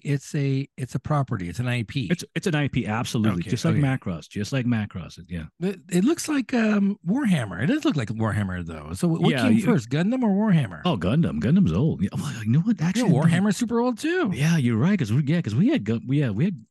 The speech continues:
Speaker 2: uh, Warhammer back in the day. Table, one of the, one of those first tabletop.
Speaker 1: Warhammer's probably, like, the seventh, I wanna say it's seventies, no?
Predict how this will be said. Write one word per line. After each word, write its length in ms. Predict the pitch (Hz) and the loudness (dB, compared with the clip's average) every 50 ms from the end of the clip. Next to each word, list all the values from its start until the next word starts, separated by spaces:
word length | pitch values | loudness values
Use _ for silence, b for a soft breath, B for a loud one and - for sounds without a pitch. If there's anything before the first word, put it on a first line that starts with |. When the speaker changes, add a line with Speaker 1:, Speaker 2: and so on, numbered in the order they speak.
| _ _ | _ _
Speaker 2:
uh, 300 | - 101 98 95 92 92 87 - _ _ - 95 | -12 -10 -8 -8 -8 -8 -10 -12 _ _ -10 -6
Warhammer 340 | 110 117 123 120 120 113 | -4 -2 -2 0 -2 -2
back 240 | 98 110 110 117 - | -2 -4 -4 -4 -4
in 60 | 127 | -4
the 80 | 98 82 | -6 -4
day. 260 | 80 - 170 220 180 92 - - | -2 -2 0 0 0 -2 -6 -8
Table, 280 | - 156 196 - 127 b b b b b _ | -8 -8 -6 -8 -10 b b b b b _
one 140 | - 156 165 | -4 -2 0
of 40 | 147 | 0
the, 120 | 135 113 | 0 0
one 160 | 104 120 139 | 0 0 2
of 40 | 147 | 2
those 200 | 131 120 110 95 | 2 2 0 -2
first 400 | - - - 123 123 123 - - | -6 -8 -6 -6 -6 -6 -8 -10
tabletop. 580 | - 127 143 190 196 165 - 175 170 165 - b b b b b b _ _ - | -8 -6 -6 -6 -6 -10 -10 -14 -16 -16 -18 b b b b b b _ _ -8
Speaker 1:
Warhammer's 460 | 156 156 247 311 339 381 381 330 - | -6 -6 -6 -6 -6 -6 -8 -6 -6
probably, 180 | 247 208 226 208 | -6 -6 -4 -4
like, 140 | 165 - | -4 -6
the 80 | - 127 | -6 -10
seventh, 600 | - - - - - 233 285 - - 370 339 - | -10 -12 -10 -6 -4 -4 -4 -4 -6 -10 -8 -4
I 40 | 170 | -4
wanna 180 | 202 247 254 | -2 -2 -2
say 120 | 240 - 233 | -4 -4 -4
it's 100 | 170 139 | -4 -6
seventies, 720 | - - - 196 262 294 - 349 339 - - 110 104 139 104 | -8 -6 -4 -4 -4 -4 -6 -10 -8 -6 -6 -6 -6 -8 -6
no? 400 | 104 135 196 285 339 370 370 | -4 -2 -2 -2 -4 -8 -12